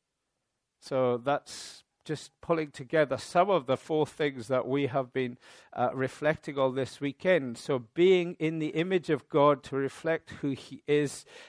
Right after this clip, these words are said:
uh, and then in relationship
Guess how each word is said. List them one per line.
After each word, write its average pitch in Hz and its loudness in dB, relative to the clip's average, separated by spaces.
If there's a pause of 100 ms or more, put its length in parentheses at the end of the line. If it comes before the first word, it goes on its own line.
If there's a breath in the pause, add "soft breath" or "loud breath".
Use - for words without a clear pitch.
(120 loud breath)
uh, 143 2
and 151 4
then 156 2
in 196 6
relationship 175 4